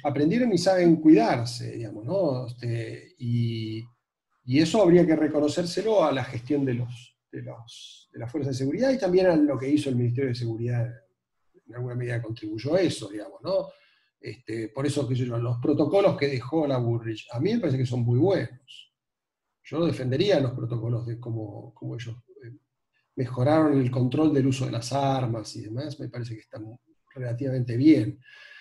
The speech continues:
A-, empezar, digamos, ahí hay una cantidad de cosas que, que han mejorado. Uno ve lo que pasa con la fuerza de seguridad en situaciones de convulsión en Estados Unidos y dice, "Flaco, ¿de qué, de qué nos quejamos? Dejémonos de joder". Ese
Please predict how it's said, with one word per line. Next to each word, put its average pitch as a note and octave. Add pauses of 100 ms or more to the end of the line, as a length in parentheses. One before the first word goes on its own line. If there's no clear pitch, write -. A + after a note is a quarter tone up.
(580)
A-, -
empezar, F3
digamos, F#3
ahí G3+
hay G#3+
una G3
cantidad F3+
de E3+
cosas F3
que, D#3
que -
han D3+
mejorado. C#3+
Uno F3
ve F#3+
lo F3+
que E3
pasa E3+
con D#3+
la C#3
fuerza D#3
de D#3+
seguridad D3+
en C3+
situaciones C3
de D3+
convulsión C3+
en C#3+
Estados C#3+
Unidos A#2
y B2
dice, A#2
"Flaco, -
¿de E3 (260)
qué, F3 (220)
de -
qué A3
nos A#3
quejamos? -
Dejémonos F3+
de C#3
joder". D#3
Ese G#3+